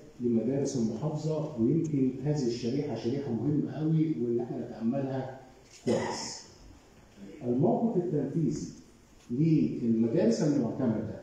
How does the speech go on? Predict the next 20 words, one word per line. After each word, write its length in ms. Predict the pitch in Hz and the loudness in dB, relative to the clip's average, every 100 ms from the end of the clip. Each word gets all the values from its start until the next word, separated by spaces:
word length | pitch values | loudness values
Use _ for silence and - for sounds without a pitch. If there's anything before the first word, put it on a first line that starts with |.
| - | -6
في 160 | 127 | 0
محافظة 500 | 113 110 180 175 147 | 0 2 -2 0 0
بورسعيد، 500 | 135 151 - - - - - - 117 | 2 0 0 -6 -6 -10 -16 -8 -2
رغم 260 | 156 156 | 2 4
إن 280 | 143 127 120 | 4 2 0
محافظة 360 | 156 151 139 131 | 0 -2 -2 0
بورسعيد 460 | 139 - 107 92 - - - - - - - 104 - 131 | 0 0 -4 -4 -8 -14 -20 -20 -20 -20 -12 -10 -8 2
نقدر 300 | 160 147 120 | 2 4 0
نقول 280 | 123 127 117 - 113 | 0 0 0 -2 -4
أن 120 | 110 | -4
البنية 520 | 104 135 165 156 - - - - - | -2 2 4 4 0 -4 -14 -18 -14
التحتية 500 | - - 135 120 98 | -12 -4 0 2 2
لجميع 520 | - 95 113 151 123 | -2 -2 2 2 2
المدارس 840 | 110 110 120 127 117 - - - | 2 0 0 -2 -2 -6 -12 -8
أو 80 | 107 | -4
معظم 500 | 110 160 - 120 110 | 0 2 2 0 0
المدارس 500 | 104 104 123 120 - | 0 0 0 -2 -4
أو 280 | 98 98 139 | -10 -8 -2
غالبية 440 | 175 147 123 113 | 0 2 4 2
المدارس 800 | 113 110 107 120 135 131 - - | 2 2 2 2 0 0 -4 -12